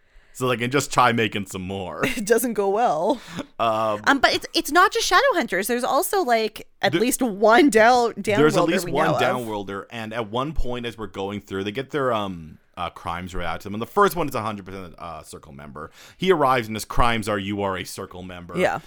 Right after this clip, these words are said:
Speaker 1: And he's like, "I love the Circle. I don't care. I'll die loving the Circle."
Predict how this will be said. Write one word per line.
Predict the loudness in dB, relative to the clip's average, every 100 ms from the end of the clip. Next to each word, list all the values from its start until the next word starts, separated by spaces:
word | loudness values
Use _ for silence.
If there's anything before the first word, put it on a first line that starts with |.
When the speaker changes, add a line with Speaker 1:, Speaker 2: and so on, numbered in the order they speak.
| -12
Speaker 1:
And | -8 -4
he's | -4 -4
like, | -4 -4 0
"I | 2 4
love | 4 2
the | -2
Circle. | -4 0 0 0 -4 -6 -8 -16 _ -4
I | 0
don't | 0 -2
care. | 0 4 4 4
I'll | 2
die | 0 2 4 4
loving | 2 -2 -4
the | -8
Circle." | -8 -6 -6 -6 -8 -10